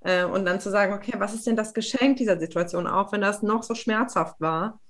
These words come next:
Und das ist vielleicht gar nicht so leicht, dann wirklich direkt danach, aber so mit diesem Abstand und mit dieser Verbindung zu sich selbst,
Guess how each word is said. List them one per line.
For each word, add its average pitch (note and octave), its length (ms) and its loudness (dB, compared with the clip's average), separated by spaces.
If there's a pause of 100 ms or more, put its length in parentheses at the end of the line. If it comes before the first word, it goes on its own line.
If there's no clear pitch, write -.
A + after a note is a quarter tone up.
(440)
Und G3 80 4
das G#3+ 80 4
ist A3 140 -2
vielleicht A3+ 280 4
gar G#3+ 120 4
nicht A3 120 -2
so G#3 80 0
leicht, G#3+ 320 2
dann G#3 120 -2
wirklich G3 240 -8
direkt G3 360 0
danach, F#3 440 0
aber F#3+ 200 -2
so F#3+ 100 -4
mit G3+ 140 -6
diesem F3+ 180 -10
Abstand A3 460 2
und G#3 100 -2
mit G3 100 -8
dieser F#3 200 0
Verbindung G3 480 0
zu - 140 -14
sich F#3 200 -8
selbst, G#3 540 2